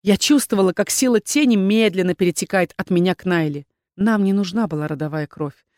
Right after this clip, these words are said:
Мы очень долго были в одном гнезде, потом росли, делясь радостями и горестями. Всегда находились рядом, и это связало нас намного сильнее, чем просто родовые нити. Я открыла глаза. Найли смотрела на меня с нежностью и любовью.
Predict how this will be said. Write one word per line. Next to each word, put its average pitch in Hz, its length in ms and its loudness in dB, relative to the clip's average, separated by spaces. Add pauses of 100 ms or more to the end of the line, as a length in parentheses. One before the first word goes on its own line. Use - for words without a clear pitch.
(200)
Мы 226 140 6
очень 247 300 4
долго 262 360 6
были 233 240 4
в 208 80 4
одном 214 300 2
гнезде, 196 520 2
потом 220 300 0
росли, 240 380 2
делясь 220 420 2
радостями 196 680 0
и 190 60 0
горестями. 175 600 0 (340)
Всегда 262 540 4
находились 214 600 4
рядом, 214 440 2 (300)
и 302 140 8
это 240 200 4
связало 214 420 2
нас 208 260 2
намного 269 360 2
сильнее, 233 500 2
чем 170 220 -4
просто 190 460 0
родовые 170 400 0
нити. 160 360 -6 (320)
Я 220 260 0
открыла 208 360 0
глаза. 170 460 -4 (420)
Найли 160 380 0
смотрела 170 500 -2
на 165 80 0
меня 165 240 0
с - 140 -12
нежностью 170 580 -4
и - 20 -4
любовью. 156 520 -10